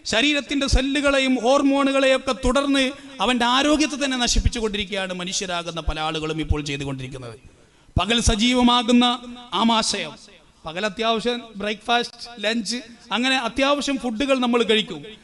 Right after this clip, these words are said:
അങ്ങനെ പകൽ സജീവമാകുന്ന ആമാശയം, കരള്, വൃക്ക തുടങ്ങിയ ആന്തരിക അവയവങ്ങൾക്ക് കുറച്ച് റെസ്റ്റ് കിട്ടട്ടെ എന്നിങ്ങനെ ആഗ്രഹിക്കുമ്പോഴാണ്, ആ സമയത്താണ്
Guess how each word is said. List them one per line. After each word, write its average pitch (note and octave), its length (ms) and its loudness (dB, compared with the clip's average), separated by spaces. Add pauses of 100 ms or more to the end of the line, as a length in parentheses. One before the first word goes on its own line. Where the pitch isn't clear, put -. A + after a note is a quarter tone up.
(180)
അങ്ങനെ A#3+ 520 2
പകൽ B3 200 2
സജീവമാകുന്ന A#3+ 800 2
ആമാശയം, A3+ 840 2 (720)
കരള്, G#3+ 500 0 (400)
വൃക്ക G3+ 380 -2
തുടങ്ങിയ A3+ 520 4
ആന്തരിക A3 600 2
അവയവങ്ങൾക്ക് A3 840 2
കുറച്ച് G#3+ 460 -2
റെസ്റ്റ് G#3+ 380 -2
കിട്ടട്ടെ G#3+ 400 -4
എന്നിങ്ങനെ G#3 320 -4
ആഗ്രഹിക്കുമ്പോഴാണ്, G3 1000 -6 (380)
ആ A#3 140 4
സമയത്താണ് B3 840 4